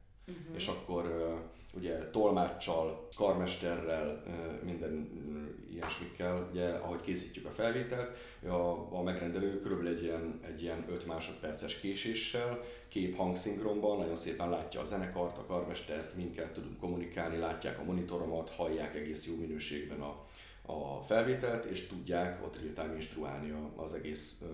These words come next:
Speaker 2: munkafolyamatot.
Speaker 1: Mhm.
Speaker 2: Vagy pedig ide utaznak, ez tipikusan inkább európai megrendelőkre vonatkozik, és akkor, ö, ugye eljönnek ide hozzánk, és szintén megint csak ugye tolmáccsal, de oda beülnek hozzánk a stúdióba,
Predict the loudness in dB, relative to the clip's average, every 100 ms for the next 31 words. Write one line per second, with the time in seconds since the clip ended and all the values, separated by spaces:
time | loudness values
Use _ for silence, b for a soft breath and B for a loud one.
0 | -4 -4 -6 -4 -6 -6 -6 -8 -10 -12
1 | -14 -8 -8 -6 -8 -10 B B B B
2 | -20 -4 4 4 4 4 4 2 -2 -10
3 | B B 0 4 4 4 0 0 -2 -4
4 | -8 -16 -10 -8 -6 -4 -2 -2 -2 -2
5 | -2 0 0 0 0 0 0 0 2 -2
6 | -2 0 0 0 0 0 0 0 -2 -4
7 | -4 -6 -8 B B -4 0 0 0 4
8 | 6 6 6 6 4 -2 -8 -16 -18 -20
9 | -20 -20 -6 2 4 6 6 4 2 0
10 | -2 -2 -2 -2 -4 -4 -4 -4 -4 -6
11 | -6 -6 -6 -2 -2 -2 -2 0 0 2
12 | 2 2 2 0 -2 -4 -4 -6 -6 -6
13 | -6 -4 2 6 6 6 2